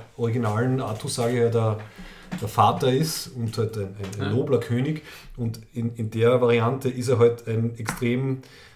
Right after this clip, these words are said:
Speaker 1: von seiner Mutter und diversen anderen Schicksalsschlägen gepeinigter König, der, den ich fast am interessantesten gefunden hab. Ähm, aber das wird dann erst in späteren Folgen dann irgendwie relevant.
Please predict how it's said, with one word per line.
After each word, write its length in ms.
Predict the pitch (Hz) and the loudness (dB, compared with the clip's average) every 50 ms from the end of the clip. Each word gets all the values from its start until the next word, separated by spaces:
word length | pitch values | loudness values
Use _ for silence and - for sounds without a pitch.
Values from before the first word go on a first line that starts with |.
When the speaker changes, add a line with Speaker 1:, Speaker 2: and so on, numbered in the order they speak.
| - _ | -20 _
Speaker 1:
von 200 | - - 123 110 | -4 -2 -2 0
seiner 220 | 120 120 117 117 | 2 2 2 2
Mutter 480 | 120 131 - - - 143 131 131 131 135 | 2 0 -2 -2 0 2 4 4 2 2
und 280 | 131 120 113 - - | 0 -4 -4 -4 -6
diversen 320 | 127 117 120 120 110 131 127 | -4 -2 0 0 0 0 -2
anderen 500 | 113 117 127 127 131 127 123 123 120 117 117 - - - - - - - - - | -2 -2 0 0 0 0 0 0 -2 -4 -6 -12 -16 -18 -18 -16 -16 -14 -10 -6
Schicksalsschlägen 800 | - - 156 - - - 127 113 107 - - 131 127 - - - | -4 -4 -4 -4 -2 0 0 0 0 0 0 0 2 2 2 0
gepeinigter 680 | 117 110 107 - 113 107 117 123 131 127 - - 123 | 0 -2 -4 -2 -2 0 0 0 -2 -2 -2 -4 -4
König, 540 | 117 - - 110 113 120 123 113 - - - | -4 -2 -2 0 0 0 -2 -4 -8 -12 -8
der, 580 | - 110 107 104 104 104 104 104 104 104 104 - - - - - - - - - - - - - - - - - - - - - - - - - - - - - - - - - - | -6 -4 -2 -2 -2 -2 -2 -2 -4 -4 -6 -12 -18 -20 -20 -20 -20 -20 -20 -20 -20 -20 -20 -20 -20 -20 -20 -20 -20 -20 -20 -20 -20 -20 -20 -20 -20 -20 -20 -20 -18 -20 -20 -20 -16
den 220 | - 147 143 143 | -6 -4 -2 -2
ich 60 | 135 | 2
fast 140 | 139 170 156 | 2 2 4
am 80 | 160 151 | 4 2
interessantesten 600 | 147 135 131 117 123 - 110 110 - - - 113 | 2 0 0 2 2 2 2 2 -2 -4 -6 -8
gefunden 360 | - - 117 110 107 104 101 | -6 -4 -2 0 0 0 -2
hab. 200 | 101 98 - - - - | -4 -6 -8 -12 -14 -12
Ähm, 400 | 104 98 98 101 101 101 98 101 110 | -10 -8 -8 -6 -6 -6 -8 -8 -4
aber 140 | 123 117 113 | 0 2 2
das 320 | 113 113 107 - - - - - _ - - - | 2 0 -2 -4 -8 -12 -18 -20 _ -20 -20 -12
wird 320 | 135 120 117 120 120 113 - | -10 -6 -2 -2 -2 0 0
dann 80 | 113 110 | 0 0
erst 160 | 107 107 - | 0 -2 -4
in 60 | 113 | -6
späteren 400 | 107 - - 110 107 - 110 107 | -6 -4 -4 -4 -4 -2 -4 -4
Folgen 300 | 104 - 110 104 104 107 | -2 -2 -2 0 0 0
dann 180 | 104 104 104 104 | 0 0 0 0
irgendwie 220 | 107 107 107 107 104 | 0 0 0 -2 -2
relevant. 440 | 101 107 104 101 104 104 101 101 | -2 -2 -2 -4 -4 -4 -6 -6